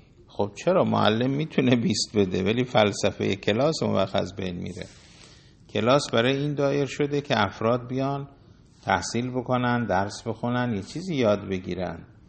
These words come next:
و نمره‌ای که می‌گیرن متناسب با یادگیریشون باشه. این نمره نشان دهندهٔ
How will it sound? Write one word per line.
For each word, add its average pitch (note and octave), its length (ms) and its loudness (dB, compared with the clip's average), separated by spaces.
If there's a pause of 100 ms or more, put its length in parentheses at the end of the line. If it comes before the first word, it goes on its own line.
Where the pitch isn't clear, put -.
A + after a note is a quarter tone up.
(380)
و G2+ 100 0
نمره‌ای G#2+ 420 0
که A2+ 160 -4
می‌گیرن G2+ 520 -2
متناسب G2+ 680 -2
با C#3+ 200 4
یادگیریشون G2 920 0
باشه. E2+ 500 -8 (680)
این F#2+ 200 -6
نمره G2 360 -4
نشان F#2 500 -4
دهندهٔ F#2+ 880 -4